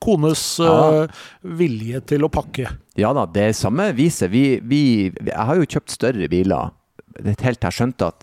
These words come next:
Speaker 2: det er ikke bilen, det er, eh, k-, eh, besettelsen til konemor. Jeg kunne kjøpt en semitrailer vi hadde tatt med oss. Den hadde vært full,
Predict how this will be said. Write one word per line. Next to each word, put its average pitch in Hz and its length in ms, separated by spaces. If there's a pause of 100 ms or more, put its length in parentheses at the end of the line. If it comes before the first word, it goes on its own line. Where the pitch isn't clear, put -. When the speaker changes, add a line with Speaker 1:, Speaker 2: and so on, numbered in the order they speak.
Speaker 2:
det 120 120
er 131 80
ikke 120 180
bilen, 80 420
det 101 180
er, 95 360
eh, 82 420
k-, - 160
eh, - 320
besettelsen - 800
til - 140
konemor. 90 360 (380)
Jeg - 60
kunne 131 100 (100)
kjøpt - 80
en 82 60
semitrailer 95 720
vi 92 80
hadde 87 180
tatt 85 180
med 85 160
oss. - 400
Den 107 120
hadde 98 160
vært 78 180
full, 82 180